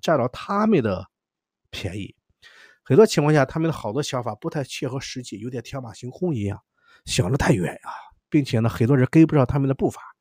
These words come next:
他今-，一天一个主意，今天做房地产，明天做金融，后天做什么，什么风投啊，让你跟不上他们的步伐，他们想得太快。哎，很多，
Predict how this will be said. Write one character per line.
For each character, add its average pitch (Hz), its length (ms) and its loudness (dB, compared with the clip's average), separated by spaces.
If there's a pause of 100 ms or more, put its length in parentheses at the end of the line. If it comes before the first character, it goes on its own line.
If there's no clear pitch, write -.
(480)
他 - 100 -6
今-， 226 240 -6
一 226 120 2
天 214 260 6
一 208 60 2
个 175 80 2
主 - 160 -10
意， 98 100 -10
今 214 180 0
天 202 140 4
做 175 340 2
房 127 200 -6
地 143 80 0
产， - 260 -12
明 151 140 -2
天 175 120 2
做 160 240 -2
金 143 200 -2
融， 107 180 -6
后 214 240 -2
天 143 220 -2
做 123 280 -2
什 104 140 -10
么， 110 160 -6
什 110 100 -16
么 107 180 -10
风 - 220 -6
投 110 240 0 (180)
啊， - 100 -14 (420)
让 143 100 2
你 131 120 4
跟 175 160 6
不 196 40 0
上 175 140 -2
他 139 140 -6
们 160 80 -2
的 156 60 -2
步 202 140 6
伐， - 240 -8
他 - 60 -10
们 175 100 -2
想 113 400 0
得 131 60 -2
太 147 120 0
快。 185 280 0 (380)
哎， 104 180 -12 (580)
很 - 200 -6
多， 214 100 2